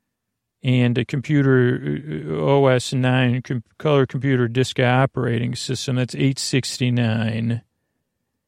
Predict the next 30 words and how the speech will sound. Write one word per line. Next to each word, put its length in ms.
And 100
actually, 280
they 120
have, 380
uh, 240
do 100
they 100
have 300
Computer 480
Camp? 260
I 60
didn't 220
go 140
to, 60
uh, 680
uh, 60
one 360
at 220
Radio 360
Shack. 560
I 40
went 160
to 100
one 160
at, 160
um, 460
I 60
don't 140
even 320
know, 440